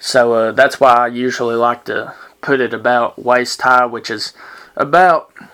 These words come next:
three feet off the ground, three and a half feet, somewhere in there. Um, they, uh, that way, when that deer comes in, if he's eating, I can see the ground,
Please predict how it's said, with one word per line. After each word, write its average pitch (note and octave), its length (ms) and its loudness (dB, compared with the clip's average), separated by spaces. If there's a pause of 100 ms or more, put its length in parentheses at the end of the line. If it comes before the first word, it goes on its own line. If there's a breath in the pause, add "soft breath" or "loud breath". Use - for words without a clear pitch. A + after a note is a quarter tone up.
(360 loud breath)
three D#3+ 260 2
feet D3 360 -2
off C3+ 240 0
the C3 80 -10
ground, B2+ 480 -2
three C3+ 200 0
and B2 100 -6
a - 40 -8
half C3 300 -4
feet, C3 300 -2
somewhere C3 400 -2
in A#2+ 140 -8
there. B2 380 -4 (720 loud breath)
Um, A#2 520 -4 (960 soft breath)
they, A#2+ 280 -2
uh, A2+ 280 -4 (1160 soft breath)
that C#3 240 4
way, C3 400 2 (180)
when B2+ 220 -4
that B2+ 180 2
deer C3 200 0
comes B2+ 340 -4
in, C3 220 0
if A#2 160 -2
he's A2+ 320 -10 (500 loud breath)
eating, C3+ 600 -2 (380 soft breath)
I C3 140 2
can A#2+ 200 -12
see B2 520 -2 (580 soft breath)
the A2+ 140 -6
ground, C3+ 760 0